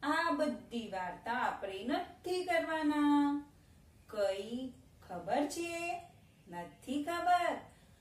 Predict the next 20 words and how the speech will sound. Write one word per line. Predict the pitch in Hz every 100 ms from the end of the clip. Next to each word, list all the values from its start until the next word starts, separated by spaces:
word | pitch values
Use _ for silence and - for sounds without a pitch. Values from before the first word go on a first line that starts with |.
| - - -
આપણે | 202 220 - 349 330 233 247 311 - - - -
મોચીભાઈની | 185 196 196 339 359 359 349 349 339
વાર્તા | 330 311 294 302
કરવાના | 294 285 262 262 254 240
છે. | 233 214 190 170 - - -
શેની? | 208 196 202 233 277 294 - - - - -
મોચીભાઈ. | 269 330 302 330 302 254 220 220 220 220 - - - - 190
મોચીભાઈ | 185 185 254 262 247 240 233 233 - - - -
કેવા | 240 190 190 233 240
હતા, | 240 233 240 233 233 - - - - -
શું | 269 294 381 -
કરે | 208 185 180
છે | 170 - 233 247 240 240 - - - -
અને | 214 226 294
શું | 294 381 403 381
થાય | - 294 247
છે, | 233 - 190 165 - - - - -
એ | 339 339
બધું | 240 214 - 226
આપણે | 202 - 202 233 190 233 302